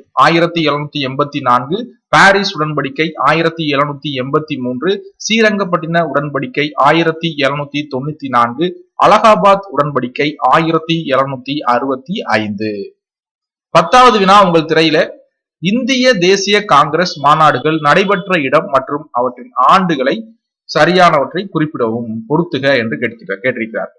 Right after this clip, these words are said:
டெல்லியிலே ஆயிரத்தி தொள்ளாயிரத்தி முப்பத்தி இரண்டு, லாகூரிலே ஆயிரத்தி எண்ணூத்தி தொண்ணூத்தி மூன்று, அலகாபாத்திலே ஆயிரத்தி எண்ணூத்தி எண்பத்தி எட்டு,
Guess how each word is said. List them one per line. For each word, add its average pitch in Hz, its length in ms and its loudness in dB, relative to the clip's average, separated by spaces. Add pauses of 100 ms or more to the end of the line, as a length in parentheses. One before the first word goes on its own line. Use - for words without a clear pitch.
(180)
டெல்லியிலே 202 600 2 (800)
ஆயிரத்தி 165 480 4
தொள்ளாயிரத்தி 151 540 2
முப்பத்தி 135 420 -2
இரண்டு, 143 600 -2 (220)
லாகூரிலே 180 680 2
ஆயிரத்தி 165 600 2
எண்ணூத்தி 151 520 -4
தொண்ணூத்தி 156 460 -4
மூன்று, 131 540 -4 (240)
அலகாபாத்திலே 170 800 4
ஆயிரத்தி 170 800 0
எண்ணூத்தி 170 760 -2
எண்பத்தி 151 800 -4
எட்டு, 151 600 -2